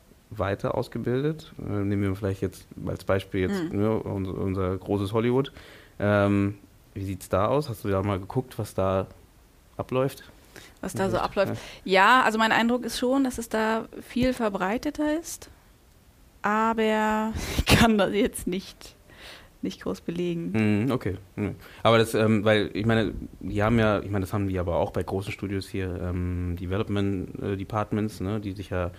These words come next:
Speaker 1: theoretisch auch zum Teil darum kümmern, ne, ähm, das gibt's auch als Festangestellte theoretisch. Ähm, das gibt's da, das weiß ich. Ähm, ich weiß aber noch nicht, nicht so viel von Dramaturgen selber, so f-, ähm, frei, äh,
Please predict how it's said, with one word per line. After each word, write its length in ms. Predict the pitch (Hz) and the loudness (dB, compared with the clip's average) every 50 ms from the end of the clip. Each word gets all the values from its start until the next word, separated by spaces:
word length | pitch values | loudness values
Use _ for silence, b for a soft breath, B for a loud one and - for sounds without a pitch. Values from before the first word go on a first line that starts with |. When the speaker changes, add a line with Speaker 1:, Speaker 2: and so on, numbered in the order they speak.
| B B B B B B B | B B B B B B B
Speaker 1:
theoretisch 400 | - - 92 90 95 92 92 - | -6 -4 -2 -2 -2 -2 -2 -2
auch 200 | - 90 92 - | -2 -2 -2 -2
zum 200 | - - - 98 - | -6 -6 -6 -6 -4
Teil 260 | - 95 95 98 101 | -2 0 2 2 2
darum 300 | 95 90 98 95 92 92 | 2 0 0 -2 -4 -4
kümmern, 460 | - - 117 120 123 131 147 147 147 - | -2 0 2 2 4 4 2 0 0 -2
ne, 300 | 101 101 110 117 92 90 | -2 -2 -2 0 0 0
ähm, 260 | 95 92 90 90 87 87 B B B B B | 0 0 0 0 -2 -4 B B B B B
das 160 | - 90 - | -8 -8 -6
gibt's 180 | - 90 - - | -6 -8 -6 -4
auch 180 | - 90 92 98 | -2 -2 -2 -2
als 140 | 87 - | -6 -6
Festangestellte 720 | - 107 104 - - 95 101 107 107 - - 98 101 101 98 | -4 -6 -6 -4 -4 -6 -4 -4 -4 -2 -2 -2 -2 -2 -4
theoretisch. 540 | - - 101 98 98 107 - 117 120 - - B B B B B B B B | -4 -4 -2 -2 -2 -2 -4 -6 -8 -8 -10 B B B B B B B B
Ähm, 420 | - 92 92 87 87 85 85 78 - - | -2 0 0 0 0 0 -2 -4 -4 -2
das 220 | - 101 104 - | -2 -2 -2 -2
gibt's 300 | - 123 107 - - - | -2 -4 -4 -4 -4 -4
da, 240 | - 95 92 104 120 | 0 2 2 2 2
das 160 | 120 110 - | 0 0 -2
weiß 160 | - 92 92 - | -2 -2 0 0
ich. 300 | - 120 147 156 - - - - | 0 0 0 -2 -4 -8 -6 -4
Ähm, 420 | 110 104 101 98 98 101 101 95 - - - - - - _ - - - - - - - - - - - - - - - - _ - | 0 0 2 2 2 0 -2 -4 -8 -14 -20 -20 -20 -20 _ -20 -20 -18 -18 -18 -18 -20 -20 -20 -20 -20 -20 -20 -20 -20 -20 _ -20
ich 180 | - - - - - - - | -18 -18 -18 -20 -20 -10 -4
weiß 200 | 95 95 98 - | -2 0 0 2
aber 120 | 104 101 | 2 2
noch 120 | 101 101 101 | 2 2 2
nicht, 200 | 110 110 - - | 0 0 -2 -2
nicht 160 | 113 117 - | -2 -2 -2
so 100 | - 110 | -2 -2
viel 160 | - 117 113 | 0 -2 -2
von 200 | - - 104 98 | 0 0 -2 0
Dramaturgen 600 | 98 98 95 98 95 - - 113 107 104 107 101 | 0 0 0 0 -2 -2 0 2 2 4 4 2
selber, 360 | 92 90 92 101 101 92 87 | 2 4 4 4 4 2 2
so 120 | 87 95 90 | 0 0 -2
f-, 180 | 87 - - - | -4 -4 -8 -8
ähm, 380 | - 95 95 92 90 98 92 85 | -6 -4 -2 -2 -2 -2 -2 -4
frei, 460 | - - 95 92 95 95 98 90 - - - | -4 -2 0 2 2 2 0 -2 -4 -6 -6
äh, 240 | - 90 90 87 87 | -4 -2 -2 0 -2